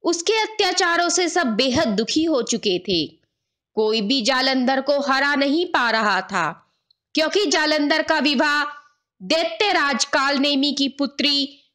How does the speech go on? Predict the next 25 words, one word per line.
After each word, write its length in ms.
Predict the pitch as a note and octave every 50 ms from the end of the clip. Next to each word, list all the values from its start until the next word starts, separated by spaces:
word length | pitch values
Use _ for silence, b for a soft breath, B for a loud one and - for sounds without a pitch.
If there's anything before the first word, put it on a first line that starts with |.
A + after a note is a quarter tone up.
| _ -
वृंदा 440 | F3+ G3 G#3+ A3+ A#3 A#3+ C#4 D4+ F4+
के 180 | - F4+ E4 E4+
साथ 400 | E4+ D#4 B3+ A#3 A3 A3+ - A3+
हुआ। 420 | A3 G#3+ G3 E3+ C3+ A#2 - - _ _ _ _ _ _ _ _ _ _ _ G3+
वृंदा 460 | G#3+ C4+ F4 E4+ F#4 F#4+ G4+ G4+ F4+
एक 320 | - C4+ E4+ E4+ E4+ - -
पतिव्रता 680 | D4+ - - E4 E4+ C4+ C#4+ C4+ C4+ - C#4 C4+ C4+
स्त्री 300 | C4+ - - A#3 A3 G#3
थी। 520 | - - G3+ F3+ D3+ C3+ - _ _ _ _ _ _ _ _ _ _
वृंदा 440 | F#3+ G#3+ B3+ C4+ C#4 C#4 D4+ D4+ D#4
के 180 | D4+ D#4+ D#4+ D#4
सतीत्व 520 | D#4+ E4+ D#4 D#4+ - D#4+ D#4 D#4+ - E4+
के 200 | E4 F4 E4+ E4
कारण 400 | E4 E4+ D4+ C#4+ D4 D4+ D4+ D4
ही 440 | D#4+ C4 C#4+ C#4 A#3+ G3 D#3 - _ _ _ _ _ _ _
जालंधर 600 | F3+ E3+ B3+ C#4 C#4+ D4 D4+ D4+ C#4+ C#4+ D#4+ D4+
को 180 | D4+ D#4 D#4 D4+
कोई 340 | D4+ D4+ C#4+ C#4 C#4+ C#4+ A3+
हरा 260 | A3+ B3+ B3 B3 B3
नहीं 300 | B3 B3 A3+ A3+ B3+ A#3
पा 220 | - - G#3+ G#3
रहा 320 | G#3+ G#3+ G#3+ G#3 G3+ F#3 F3+
था। 520 | - F#3+ F#3+ D3+ C#3+ C#3 - _ _ _ _ _ _ _ _ _ _ _ _
सभी 360 | - - D4 C4+ A#3 D#4 D#4
देवतागण 800 | A#3+ D#4 D4+ D4+ D#4 C#4 - - D4+ D4+ C#4 C#4 D#4 D#4+ D#4+ D#4